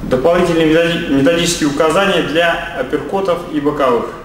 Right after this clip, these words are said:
Апперкоты и боковые удары руками — это короткие удары,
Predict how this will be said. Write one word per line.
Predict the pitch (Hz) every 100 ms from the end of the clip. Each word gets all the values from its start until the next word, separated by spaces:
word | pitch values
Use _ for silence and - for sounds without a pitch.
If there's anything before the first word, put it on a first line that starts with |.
| - - - - - -
Апперкоты | 120 165 - 196 170
и |
боковые | 151 175 175 170 156
удары | 160 156
руками — | 160 208 196 170
это | 143
короткие | - 175 170 135 - 139
удары, | 131 131 127